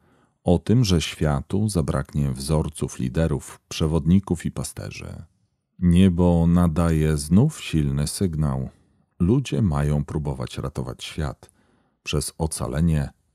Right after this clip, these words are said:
wiary Kościoła. Fala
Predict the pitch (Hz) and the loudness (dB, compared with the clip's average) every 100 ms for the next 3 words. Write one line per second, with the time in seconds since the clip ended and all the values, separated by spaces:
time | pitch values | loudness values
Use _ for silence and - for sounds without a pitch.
0 | _ - 73 76 73 82 76 - - - | _ -10 -4 -2 -2 -2 -6 -8 -16 -16
1 | - 64 50 55 53 65 - _ _ _ | -12 -10 -10 -12 -14 -14 -18 _ _ _
2 | _ _ _ _ _ _ _ _ _ _ | _ _ _ _ _ _ _ _ _ _
3 | _ _ _ _ _ _ - 113 120 110 | _ _ _ _ _ _ -6 0 2 2
4 | 95 | 2